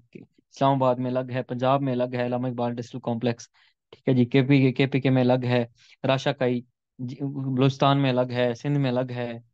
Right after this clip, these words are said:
ठीक है। बोस्तान और सिंध में आपका, सिंध में दो हैं, एक कराची में है, एक ठट्ठा के आसपास है। तो इस, ये वहाँ पे लॉस, less small, यहाँ पे आप more focus on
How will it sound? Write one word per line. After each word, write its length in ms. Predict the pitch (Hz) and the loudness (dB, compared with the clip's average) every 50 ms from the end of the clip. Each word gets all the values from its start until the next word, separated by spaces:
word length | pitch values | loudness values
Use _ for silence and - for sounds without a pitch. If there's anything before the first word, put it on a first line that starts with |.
| _ _ _ _ _ _ _ _ | _ _ _ _ _ _ _ _
ठीक 140 | - 131 - | -8 -2 -2
है। 80 | 143 127 | -2 0
बोस्तान 640 | 123 135 131 135 - 135 131 131 131 131 123 117 - _ | 2 0 0 0 0 0 2 2 0 -2 -4 -8 -10 _
और 140 | 131 123 117 | -8 -8 -8
सिंध 240 | - - 135 131 131 | -6 -6 -4 -2 -2
में 180 | 131 127 123 | -2 -2 -2
आपका, 480 | 123 117 120 _ - 120 117 117 117 117 _ | -4 -6 -6 _ -4 -4 -4 -4 -6 -8 _
सिंध 220 | - - 131 127 | -10 -4 -2 0
में 120 | 127 127 120 | 0 2 2
दो 140 | 120 143 160 | 4 4 4
हैं, 200 | 143 117 110 107 - _ _ _ _ _ _ _ _ _ - | 4 2 -2 -6 -14 _ _ _ _ _ _ _ _ _ -2
एक 160 | 127 131 131 | -2 -2 0
कराची 300 | - 131 131 131 - 160 | 0 0 0 0 -2 0
में 100 | 160 156 | 0 2
है, 220 | 147 147 147 143 139 | 2 2 2 0 0
एक 360 | 135 135 _ - 123 120 117 - | -2 -6 _ -10 -10 -8 -8 -8
ठट्ठा 260 | 135 131 - 135 127 | -10 -8 -6 -6 -6
के 680 | 117 - _ _ _ _ _ _ _ _ _ _ - | -6 -8 _ _ _ _ _ _ _ _ _ _ -2
आसपास 420 | 120 113 110 - - 110 110 104 - | -2 -2 0 0 0 0 0 -2 -8
है। 80 | - - - _ _ _ _ _ _ _ _ - | -12 -14 -18 _ _ _ _ _ _ _ _ -4
तो 100 | - - | -2 0
इस, 120 | 139 131 156 151 156 160 160 165 156 - - - | 2 4 4 6 6 6 4 4 2 -2 -6 -6
ये 360 | 120 131 139 151 151 170 156 - - | -2 0 2 2 2 0 -2 -2 -2
वहाँ 220 | 131 135 135 143 147 | 0 2 2 2 2
पे 140 | 165 151 139 135 139 - _ _ _ _ _ _ - | 0 -4 -4 -6 -10 -16 _ _ _ _ _ _ -2
लॉस, 300 | 135 135 143 160 165 - - 139 - 127 123 101 120 127 | 2 2 2 2 2 -2 -10 -16 -16 -18 -20 _ _ -12
less 200 | 123 131 147 139 - _ | -10 -10 -10 -10 -14 _
small, 340 | - 139 139 135 139 143 131 - | -8 -6 -2 -2 -2 -2 -2 -6
यहाँ 240 | 127 127 139 135 139 135 135 | -8 -6 -4 -4 -4 -4 -4
पे 60 | 139 | -6
आप 80 | 135 127 123 120 | -6 -4 -6 -4
more 160 | 127 135 151 147 | -2 -2 -2 -2
focus 380 | - - 131 120 - 135 127 - | -4 -8 -8 -4 -4 -4 -2 -2
on 180 | 120 123 131 | -2 -2 -2